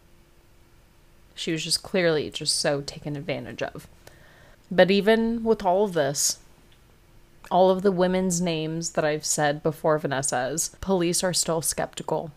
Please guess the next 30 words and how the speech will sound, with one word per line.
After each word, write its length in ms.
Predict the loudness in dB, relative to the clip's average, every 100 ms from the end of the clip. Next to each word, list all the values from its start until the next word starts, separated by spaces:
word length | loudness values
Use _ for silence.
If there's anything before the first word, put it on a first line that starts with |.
| -20 -20 -20 -20 -6
And 160 | 0 4
this 220 | 4 4
costs 500 | 2 4 6 6 4
another 360 | 2 2 2 4
woman 280 | 2 0 0
her 140 | 0
life. 460 | 2 2 0 -4 -16 -20 -20 _ 0
On 160 | 4
November 420 | 8 8 8 8
ninth 340 | 8 4 2 0
of 140 | -2 -2 0
nineteen 500 | 2 2 0 0 0
eighty-seven, 680 | 0 0 0 0 0 0 -2
fifty-three-year-old 1000 | -4 -4 -4 0 0 2 4 4 4 0
Edna 300 | -2 2 2
Marie 440 | 2 0 2 2 0
Shade, 580 | -2 0 2 0 -4 -8 -16 -4
otherwise 420 | 0 4 4 2
known 320 | 0 0 -2 -2
as 240 | 0 2 0 -2
Auntie 720 | 2 2 2 0 0 0 0 -4 -2
in 80 | -2
the 100 | 0
downtown 720 | 2 2 2 0 0 0 -2
East 220 | -2 0
Side 460 | 2 0 -2 -4 -6 -6
area, 600 | -2 0 2 0 0 -6 -4
would 220 | -4 -2
be 160 | -4 -4
found 720 | -2 0 2 0 -2 -6 -10